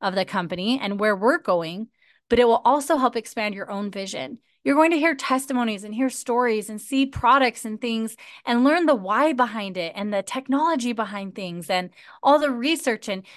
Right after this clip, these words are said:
you're just going to learn so much that your vision will expand.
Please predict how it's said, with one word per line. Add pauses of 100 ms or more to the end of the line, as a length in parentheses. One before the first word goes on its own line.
(140)
you're
just
going
to
learn
so
much (520)
that
your
vision
will
expand.